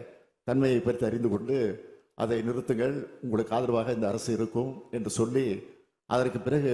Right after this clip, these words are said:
முதலமைச்சரே கடிதம் எழுதியிருக்கிறார் என்ற விவரத்தையும் சொல்லி, சட்டமன்றத்தில் இது போன்ற தீர்மானத்தை நான் கொண்டு வரப்போகிறோம் என்பதையும்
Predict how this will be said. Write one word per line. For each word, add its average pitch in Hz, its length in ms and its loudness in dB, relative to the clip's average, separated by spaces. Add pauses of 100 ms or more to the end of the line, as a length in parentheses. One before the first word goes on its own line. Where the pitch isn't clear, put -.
(120)
முதலமைச்சரே 127 500 0
கடிதம் 113 340 0
எழுதியிருக்கிறார் 113 560 0
என்ற 98 140 0
விவரத்தையும் 107 500 0
சொல்லி, 120 240 0 (640)
சட்டமன்றத்தில் 135 600 2
இது 113 100 0
போன்ற 120 200 0 (100)
தீர்மானத்தை 127 460 -2
நான் 104 160 -2
கொண்டு 120 180 2
வரப்போகிறோம் 117 600 0
என்பதையும் 120 400 0